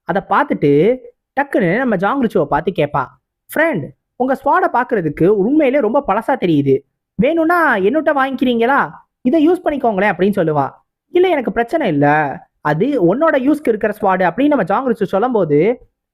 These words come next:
"பரவாயில்லைங்க, எனக்கு இதெல்லாம் தேவையில்ல, இது இல்லைனாலுமே நான் சண்டை போடுவேன், அது மட்டும் இல்லாம நம்ம ஃப்ரெண்ட்ஸ் தானே" அப்படின்பா. "இல்ல, பரவாயில்ல, இருக்கட்டும், எனக்கு, எனக்கு என்னுட்டே போதும்" அப்படின்னு சொல்லுவான். "அட,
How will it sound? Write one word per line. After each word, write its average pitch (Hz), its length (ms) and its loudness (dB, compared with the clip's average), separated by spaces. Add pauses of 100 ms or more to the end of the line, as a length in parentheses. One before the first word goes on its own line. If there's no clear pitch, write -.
"பரவாயில்லைங்க, 185 680 2 (260)
எனக்கு 254 300 -2
இதெல்லாம் 277 260 0
தேவையில்ல, 156 640 0 (240)
இது 185 200 0
இல்லைனாலுமே 220 720 0
நான் 240 120 0
சண்டை 226 240 -2
போடுவேன், 151 380 -2 (300)
அது 196 220 -2
மட்டும் 285 260 0
இல்லாம 226 580 -2 (200)
நம்ம 269 180 -2
ஃப்ரெண்ட்ஸ் 359 360 -2
தானே" 226 280 0
அப்படின்பா. 185 460 0 (460)
"இல்ல, 403 240 2
பரவாயில்ல, 294 360 2
இருக்கட்டும், 180 520 -2 (280)
எனக்கு, 190 400 0
எனக்கு 196 440 0
என்னுட்டே 269 400 2
போதும்" 240 380 0
அப்படின்னு 190 140 -2
சொல்லுவான். 165 480 -2 (360)
"அட, 175 440 -2